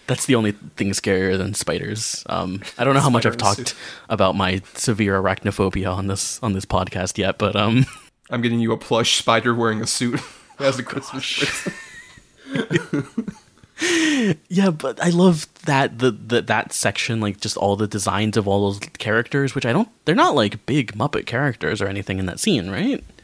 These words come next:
Speaker 2: No, they're very much background characters you'd see in, like, other productions, but yeah, they're not, like, pivotal main people necessarily.
Speaker 1: Yeah, but it, it's a great use of,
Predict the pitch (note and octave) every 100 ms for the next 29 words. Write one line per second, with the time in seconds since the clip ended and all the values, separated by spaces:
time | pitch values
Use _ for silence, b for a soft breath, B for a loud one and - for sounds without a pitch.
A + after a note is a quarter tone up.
0 | b b - D3 D3 C3 C#3 D#3 C#3+ B2
1 | - A2 A2+ A2+ G2+ G#2+ G#2 G#2 G#2+ G#2+
2 | G#2+ G#2+ G#2 G#2+ G#2+ G#2 A2 G#2 G2+ -
3 | G#2 G2+ G2+ - D#2+ F#2 G2 - - F2+
4 | - - G2+ F#2+ G#2+ G#2+ G2+ F#2+ G2+ -
5 | _ - B2+ A2 G2 G2 G2 G#2+ G2+ G2
6 | - F2+ - F#2 - - - C#2 E2 -
7 | A2 _ _ _ F#3 G#3+ C#3+ G#2+ F3 -
8 | E3+ E3 C4 C#3+ A2+ E3 B2+ - G#2+ G2+